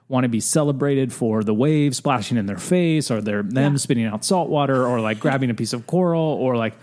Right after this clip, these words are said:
Speaker 1: whatever it is, like, seeing your kids just co-, just be,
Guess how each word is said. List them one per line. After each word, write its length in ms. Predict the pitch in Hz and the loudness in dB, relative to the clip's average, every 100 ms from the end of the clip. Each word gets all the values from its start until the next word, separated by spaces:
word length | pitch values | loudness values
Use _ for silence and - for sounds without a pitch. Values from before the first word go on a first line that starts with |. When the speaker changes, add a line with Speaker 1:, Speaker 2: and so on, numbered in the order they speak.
| - _ - | -20 _ -6
Speaker 1:
whatever 440 | 117 131 160 160 | 0 2 4 2
it 60 | 139 | 2
is, 340 | 135 120 110 | 2 2 2
like, 240 | 117 104 - - - _ _ | 0 -2 -4 -18 -20 _ _
seeing 580 | - - 156 160 165 156 | -4 0 2 4 4 2
your 140 | 139 | 0
kids 840 | - - 131 117 110 101 - - - _ - | -2 0 2 2 0 -2 -4 -6 -8 _ -2
just 300 | 131 110 - | -2 0 -6
co-, 180 | - - _ _ _ _ _ 143 | -8 -10 _ _ _ _ _ -12
just 220 | 127 135 | -4 -2
be, 260 | - 123 110 | 0 0 -2